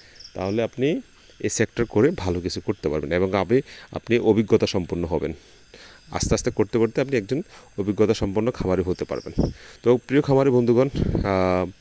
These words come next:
আমরা আপনাদেরকে ইনশাল্লাহ এই সব গাইডলাইনগুলো দিয়ে থাকবো এবং ভালো মানের ভ্যাকসিন কমপ্লিট করা মুরগিটা দিয়ে থাকবো। আমরা যে মুরগিটা আপনাদেরকে দিব, মুরগির মধ্যে বার্ড ফ্লু ভ্যাকসিন করা থাকবে।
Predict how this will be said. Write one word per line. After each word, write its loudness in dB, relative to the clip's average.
আমরা 0
আপনাদেরকে 2
ইনশাল্লাহ 0
এই 2
সব 0
গাইডলাইনগুলো 2
দিয়ে 4
থাকবো 0
এবং 2
ভালো 2
মানের 2
ভ্যাকসিন 2
কমপ্লিট 0
করা -2
মুরগিটা 2
দিয়ে 4
থাকবো। -10
আমরা 0
যে 4
মুরগিটা 2
আপনাদেরকে 2
দিব, 2
মুরগির 4
মধ্যে 4
বার্ড 0
ফ্লু 4
ভ্যাকসিন 0
করা 0
থাকবে। -2